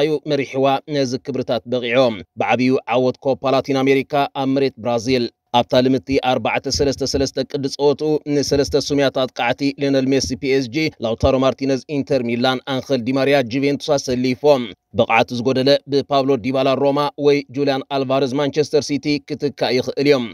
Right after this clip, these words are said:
ካብቶም ዝሓየሉ ቀዳማይ መስመር ዝውድድር ዝገብሮ ድማ እዚ እዮም። ኩዕሶ ኣብ ምጽያቕ ድሕር ዘይብሉ ሮድሪጎ ደ ፓውል ኣትሌቲኮ ማድሪድ፣ ሌናርዶ ፓራደዝ ጁቬንቱስ፣ ኣሌሃንድሮ ጎሜዝ ሴቪያ ድማ ኣብ ማእከል ወሪዶም። ንዳሕርዋይ መስመር ዘቆሙ ድማ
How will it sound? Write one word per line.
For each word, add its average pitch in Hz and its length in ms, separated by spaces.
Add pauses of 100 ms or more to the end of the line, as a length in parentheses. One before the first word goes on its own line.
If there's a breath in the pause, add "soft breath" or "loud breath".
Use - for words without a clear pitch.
(140)
ካብቶም 131 360
ዝሓየሉ 131 440
ቀዳማይ 131 380
መስመር 131 360
ዝውድድር 135 500 (100)
ዝገብሮ 139 380
ድማ 131 260
እዚ 113 160
እዮም። 131 260 (300)
ኩዕሶ 117 300 (120)
ኣብ 139 160
ምጽያቕ 139 420
ድሕር 135 240
ዘይብሉ 143 360 (160)
ሮድሪጎ 143 420
ደ 143 140
ፓውል 143 300
ኣትሌቲኮ 139 480
ማድሪድ፣ 151 480
ሌናርዶ 123 400
ፓራደዝ 139 480
ጁቬንቱስ፣ 139 600
ኣሌሃንድሮ 143 460
ጎሜዝ 135 380
ሴቪያ 139 440
ድማ 131 180 (180)
ኣብ 143 160
ማእከል 131 380
ወሪዶም። 123 460 (200)
ንዳሕርዋይ 135 420
መስመር 139 380
ዘቆሙ 127 340
ድማ 139 180